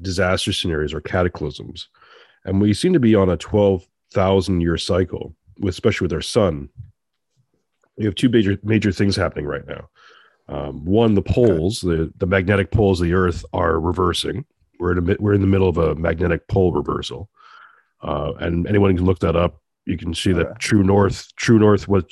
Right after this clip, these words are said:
Speaker 1: that you thought, what, whatever true north was, it's not there anymore. It's moving, and the south, the south pole
Speaker 2: Yeah.
Speaker 1: is moving as well. They're gonna actually apparently switch places somewhere in about the middle of India, um,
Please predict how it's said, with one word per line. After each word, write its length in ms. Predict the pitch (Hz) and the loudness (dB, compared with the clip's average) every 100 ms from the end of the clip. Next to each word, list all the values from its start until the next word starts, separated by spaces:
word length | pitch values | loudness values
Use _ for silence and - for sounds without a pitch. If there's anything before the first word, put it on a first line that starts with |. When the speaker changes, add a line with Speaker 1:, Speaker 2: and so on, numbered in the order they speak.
| - | -6
Speaker 1:
that 240 | 101 87 | -4 -2
you 80 | 101 | -2
thought, 240 | 101 98 92 | 0 0 0
what, 140 | 92 _ - | -4 _ -4
whatever 240 | 104 90 | -2 0
true 240 | 85 - 95 | -2 -2 0
north 300 | 95 95 101 | 2 0 2
was, 400 | 107 165 185 - | 4 2 0 -6
it's 220 | 104 - | -6 -2
not 160 | 92 92 | -2 0
there 180 | 90 | 0
anymore. 460 | 78 71 87 180 202 - | -2 -4 -2 -2 -4 -12
It's 180 | - | -6
moving, 400 | 101 98 82 135 - - - _ _ - | -2 0 -2 -6 -10 -20 -20 _ _ -6
and 120 | 90 | -4
the 60 | 87 | -2
south, 480 | 101 98 - - - _ | 0 0 -2 -12 -20 _
the 80 | 104 | -8
south 280 | - 92 - | -2 -2 0
pole 140 | 90 | 0
Speaker 2:
Yeah. 60 | 87 | 0
Speaker 1:
is 80 | 80 | 0
moving 240 | 82 80 | -4 -6
as 140 | 76 - | -10 -4
well. 320 | 85 151 190 _ - | -2 -2 -4 _ -6
They're 140 | 98 | -2
gonna 240 | 107 104 95 - | 0 0 -2 -4
actually 400 | 113 - 107 98 | -4 0 0 0
apparently 580 | - 113 95 92 92 - _ _ _ | 0 0 2 0 0 -6 _ _ _
switch 440 | - - 123 - - | -16 -2 -2 -2 -2
places 520 | 123 113 - 98 - | 0 0 0 -2 0
somewhere 340 | 113 110 104 | 2 4 4
in 220 | 98 92 90 | 4 2 2
about 220 | 92 90 | 0 0
the 60 | |
middle 220 | 95 101 90 | 0 2 2
of 80 | |
India, 480 | 101 107 92 78 131 - _ _ _ _ - | 2 2 2 0 -4 -8 _ _ _ _ -8
um, 840 | 80 78 76 76 73 73 73 69 | -4 -4 -4 -4 -6 -8 -8 -10